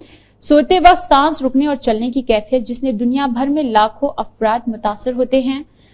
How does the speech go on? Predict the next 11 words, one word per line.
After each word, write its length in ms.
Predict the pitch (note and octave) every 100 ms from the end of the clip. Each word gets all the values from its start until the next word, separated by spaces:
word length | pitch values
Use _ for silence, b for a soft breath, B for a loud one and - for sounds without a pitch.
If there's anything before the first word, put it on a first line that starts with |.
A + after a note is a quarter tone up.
| b
बुलंद 340 | A3+ C#4 F#4 F#4
आवाज 400 | C4 A#3+ B3+ C#4
में 120 | D4+
खर्राटों, 500 | - G#3+ G#3 G#3+ C#4 C#4+
सांस 480 | - B3+ D4+ D4+ -
फूलने, 340 | C#4+ C4+ C#4+
सांस 400 | D4+ - A3 A#3 -
खींचने 420 | B3 A#3 - B3+
और 240 | C4 A3+ G#3+
दौरानी 520 | A#3 A3 A3+ C4 C4+
नींद 340 | A3+ A#3 C4